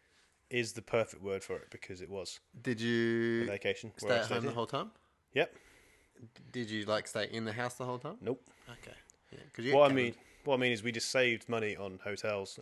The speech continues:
Speaker 1: and stayed here.
Speaker 2: Ah.
Speaker 1: So it worked, it worked great. We went to loads of places we haven't been to before.
Speaker 2: Uh-huh.
Speaker 1: Went, uh, I took Tammy go-karting.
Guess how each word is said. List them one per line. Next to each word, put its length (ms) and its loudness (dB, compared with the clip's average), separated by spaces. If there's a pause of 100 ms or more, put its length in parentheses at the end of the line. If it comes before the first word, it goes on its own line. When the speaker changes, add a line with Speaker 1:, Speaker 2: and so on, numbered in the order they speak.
Speaker 1:
and 320 -10 (800)
stayed 240 -4
here. 200 0 (480)
Speaker 2:
Ah. 40 -16 (880)
Speaker 1:
So 480 6
it 60 -2
worked, 260 2
it 260 -8
worked 220 2
great. 160 4
We 80 2
went 160 6
to 80 2
loads 160 6
of 40 -18
places 220 0
we 60 -2
haven't 160 2
been 160 -4
to 140 -6
before. 340 -4 (260)
Speaker 2:
Uh-huh. 200 -6 (420)
Speaker 1:
Went, 340 -2
uh, 300 -4
I 60 -8
took 180 -6
Tammy 240 0
go-karting. 560 0